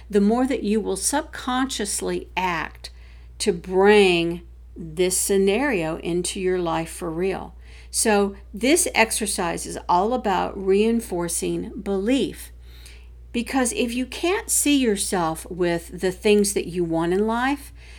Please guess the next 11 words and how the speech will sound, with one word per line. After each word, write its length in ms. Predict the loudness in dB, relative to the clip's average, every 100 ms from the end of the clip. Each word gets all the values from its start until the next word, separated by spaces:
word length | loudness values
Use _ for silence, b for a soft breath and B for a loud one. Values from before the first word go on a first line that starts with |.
| B
and 200 | -6 -6
feeling 640 | -4 2 4 4 4 2 2
and 180 | 0
behaving 580 | -4 -4 0 2 2 0
like 200 | 0 -2
the 80 | -8
person 420 | -6 -6 -2 0
you 100 | 0
want 220 | 0 -2
to 60 | -2
be, 520 | 0 2 2 -2 -6